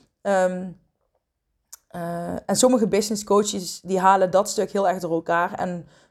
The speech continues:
vragen dan absurde bedragen. Eh, terwijl ik dan denk, ja,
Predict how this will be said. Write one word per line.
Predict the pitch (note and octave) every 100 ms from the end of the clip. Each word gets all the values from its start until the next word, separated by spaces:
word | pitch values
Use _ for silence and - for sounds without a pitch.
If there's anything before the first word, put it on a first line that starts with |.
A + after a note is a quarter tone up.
| _
vragen | - F#3+ G3
dan | F3+ E3+ E3+ -
absurde | _ F3 - A3+ A#3 G#3+
bedragen. | F#3+ F3+ F#3 F#3+ D#3+ F3 A3+ -
Eh, | F3 E3+ E3 E3 E3+ _ _ _ _
terwijl | - F#3+ F#3+
ik | G3 G3+ D#3+
dan | E3+ F3+
denk, | F#3 F#3 F#3
ja, | F#3 E3+ E3+